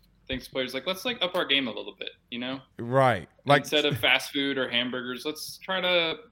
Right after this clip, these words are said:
Speaker 1: get more creative, maybe. Maybe
Speaker 2: like,
Speaker 1: that's
Speaker 2: try to fit a whole Tesla in there.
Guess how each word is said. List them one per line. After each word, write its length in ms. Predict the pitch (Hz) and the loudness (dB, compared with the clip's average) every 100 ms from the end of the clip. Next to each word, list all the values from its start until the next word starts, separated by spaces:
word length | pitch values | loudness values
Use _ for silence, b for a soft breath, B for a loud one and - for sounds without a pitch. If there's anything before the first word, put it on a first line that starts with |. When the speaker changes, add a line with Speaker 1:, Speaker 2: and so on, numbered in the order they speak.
| _ | _
Speaker 1:
get 160 | 147 147 | -8 -6
more 140 | 139 | -6
creative, 400 | 127 - 98 92 | -6 -8 -8 -10
maybe. 300 | 95 92 95 - | -14 -14 -16 -16
Maybe 180 | 131 131 | -8 4
Speaker 2:
like, 180 | 185 180 | 4 4
Speaker 1:
that's 160 | - - | -2 4
Speaker 2:
try 160 | 202 | 8
to 80 | 254 | 8
fit 200 | - 254 | 10 10
a 60 | 233 | 10
whole 220 | 190 220 | 12 10
Tesla 560 | 214 208 208 - 139 113 | 8 4 4 2 -4 -4
in 100 | 101 | -4
there. 300 | 92 78 | -8 -10